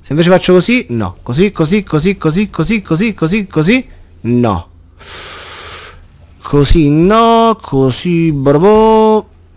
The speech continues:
Fammi andare a dare un'occhiata. Ah ah! C'è un perdugio di qua. Ah ah!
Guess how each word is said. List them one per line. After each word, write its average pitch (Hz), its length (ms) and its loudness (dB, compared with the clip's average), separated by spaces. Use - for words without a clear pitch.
Fammi 175 320 0
andare 160 220 6
a - 20 2
dare 139 160 4
un'occhiata. 190 760 4
Ah 226 180 4
ah! 156 840 4
C'è - 400 0
un 202 220 8
perdugio 190 800 6
di 147 100 6
qua. 113 680 4
Ah 285 80 2
ah! 185 1300 2